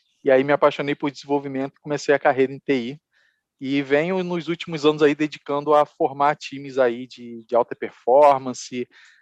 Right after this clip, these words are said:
ah, já num contexto ágil, tem sido uma, uma jornada bem bacana.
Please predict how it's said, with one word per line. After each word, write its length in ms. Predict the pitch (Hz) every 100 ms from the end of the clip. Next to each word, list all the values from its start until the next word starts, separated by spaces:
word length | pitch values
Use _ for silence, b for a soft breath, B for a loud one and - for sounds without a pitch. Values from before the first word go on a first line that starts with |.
| b
ah, 240 | 127 123 120
já 160 | 135
num 120 | 139 139
contexto 580 | 139 117 131 - 123
ágil, 580 | 117 131 143 135 143 156 _ _
tem 140 | 135
sido 320 | - 139 135
uma, 480 | 135 135 131 131 123
uma 180 | 123 123
jornada 440 | 123 120 123 127 120
bem 160 | 123
bacana. 440 | 127 131 120 107